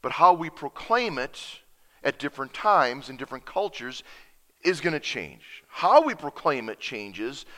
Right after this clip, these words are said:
The gospel never changes, okay? And we'll see that as an example as, uh, they evangelize to Jews, as they evangelize to Gentiles who understand, uh, Jewish culture, then as they evangelize to people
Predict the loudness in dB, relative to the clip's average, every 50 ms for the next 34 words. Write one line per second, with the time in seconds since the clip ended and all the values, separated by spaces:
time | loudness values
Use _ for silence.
0 | -8 -6 -4 4 8 10 10 10 10 6 0 -6 -6 -4 0 0 0 0 0 -2
1 | -4 -4 -4 -4 -6 -6 -10 -12 -12 -12 -8 -4 -2 -2 -2 -2 -4 -10 -16 _
2 | _ -20 -20 -20 _ _ _ _ _ _ -20 -12 -8 -6 -4 -4 -4 -6 -6 -8
3 | -10 -10 -2 0 0 0 0 -2 -8 -10 -10 -6 -4 -4 -4 -4 -4 -8 -10 -10
4 | -12 -16 -18 -8 -2 0 0 0 0 -2 -8 -14 -18 -20 -20 -20 -14 -10 -8 -8
5 | -8 -4 0 0 0 0 -2 -6 -8 -10 -8 -6 -6 -6 -6 -6 -2 2 2 2
6 | 2 0 -4 -12 -14 -12 -14 -14 -14 -18 -20 -18 -14 -10 -6 -4 -4 -2 -2 -4
7 | -6 -4 -4 -4 -4 -4 -6 -4 -2 -2 -4 -4 -4 -2 0 2 2 2 0 -4
8 | -10 -14 -14 -14 -16 -20 _ -8 -4 -2 -2 -2 -2 0 2 2 4 4 2 -2
9 | -6 -8 -6 -6 -6 -6 -6 -8 -8 -4 -2 -2 -2 -4 -6 -10 -18 -20 -20 -20
10 | _ _ -16 -16 -14 -14 -14 -14 -12 -8 -8 -6 -6 -6 -8 -10 -8 -4 -4 -4
11 | -4 -4 -8 -8 -6 -4 -4 -4 -6 -8 -12 -14 -8 -6 -6 -4 -4 -4 -2 -2
12 | -2 -2 0 0 0 -2 -2 -4 -8 -12 -10 -10 -10 -6 -2 0 0 0